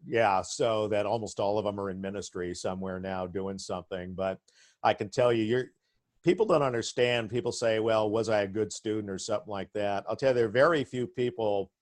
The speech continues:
that, A, are intelligent, but also important, they got a fire in their belly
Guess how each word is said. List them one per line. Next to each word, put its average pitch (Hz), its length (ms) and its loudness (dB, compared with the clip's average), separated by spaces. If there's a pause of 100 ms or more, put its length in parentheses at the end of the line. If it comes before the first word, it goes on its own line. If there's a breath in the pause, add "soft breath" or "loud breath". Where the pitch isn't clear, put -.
(520)
that, 117 440 2
A, 113 540 0
are 107 200 0
intelligent, 107 800 0 (200)
but 117 220 0
also 160 440 2
important, 110 420 -2
they 110 80 -2
got 104 140 0
a 87 40 -4
fire 107 480 0
in 90 60 -8
their 87 120 -6
belly 87 480 -6